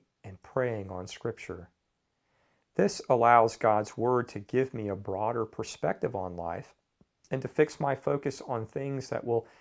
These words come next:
help me be a better disciple of Jesus throughout the day. Friends, what you focus on, especially first thing in the morning, will in many ways determine your mindset,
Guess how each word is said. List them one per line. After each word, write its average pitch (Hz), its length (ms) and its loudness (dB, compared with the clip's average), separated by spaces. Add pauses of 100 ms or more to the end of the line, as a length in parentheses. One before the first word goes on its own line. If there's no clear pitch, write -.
(220)
help - 320 2
me 147 160 -2
be 139 280 -2
a 110 40 2
better 113 400 0
disciple 104 640 -10
of 92 80 -10
Jesus 92 520 -8
throughout 90 380 -8
the - 60 -8
day. 87 400 -6 (800)
Friends, 165 340 4
what 160 180 2
you 160 100 0
focus - 480 -4
on, 101 180 -2
especially 127 500 -4
first 123 320 -4
thing 113 140 -4
in 107 80 -6
the 101 60 -6
morning, 110 480 -2 (480)
will 151 400 8 (240)
in 131 180 -4
many 196 220 0
ways 123 340 2
determine 131 440 -6
your 113 140 -4
mindset, 110 680 -8